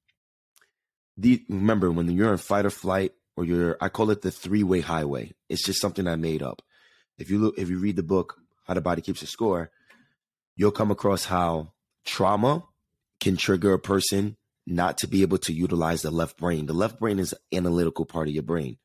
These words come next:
specifically the broca's part of the brain. The reason why I mention that is because the same things that can trigger a trauma biologically, adrenaline, cortisol, which glucocorticoid,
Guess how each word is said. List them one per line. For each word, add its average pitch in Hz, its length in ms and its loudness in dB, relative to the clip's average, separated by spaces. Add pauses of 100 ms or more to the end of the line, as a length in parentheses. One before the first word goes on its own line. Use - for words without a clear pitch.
(380)
specifically 104 640 -2
the 87 140 -2
broca's 87 460 -2
part 78 240 -4
of 73 40 -8
the 80 80 -8
brain. 85 420 -2 (960)
The 78 40 -4
reason 90 220 0
why 85 120 2
I - 20 0
mention 90 400 -2
that 78 240 -4 (180)
is 78 140 -10
because 87 480 -2 (840)
the 87 100 -2
same 123 420 0
things 120 300 2
that 92 160 0
can 90 120 -2
trigger 98 380 -2
a 85 100 -2
trauma 95 420 0
biologically, 76 880 -2 (320)
adrenaline, 85 600 -2 (420)
cortisol, 82 680 0 (340)
which - 240 -4 (100)
glucocorticoid, 80 840 -2